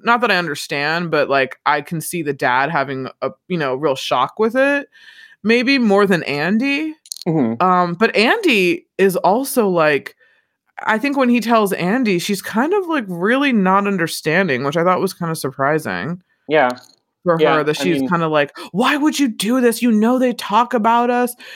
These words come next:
Speaker 1: Now they're just gonna keep talking." I was like, "Um, that's
Speaker 2: Um,
Speaker 1: not the right response."
Speaker 2: Yeah, I mean, I mean, y-, you're just making it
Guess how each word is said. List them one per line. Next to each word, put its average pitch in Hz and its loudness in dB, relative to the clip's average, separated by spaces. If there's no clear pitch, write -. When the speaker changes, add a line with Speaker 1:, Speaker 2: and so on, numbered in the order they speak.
Speaker 1:
Now 226 0
they're 247 2
just 226 -6
gonna 233 -2
keep 233 -2
talking." 220 -2
I 185 0
was 240 2
like, 262 2
"Um, 269 2
that's 262 2
Speaker 2:
Um, 320 2
Speaker 1:
not 440 0
the 277 -2
right 262 0
response." 180 -4
Speaker 2:
Yeah, 131 2
I 143 0
mean, 139 0
I 135 -4
mean, 143 -4
y-, 127 -8
you're 151 -6
just 139 -16
making 143 -4
it - -20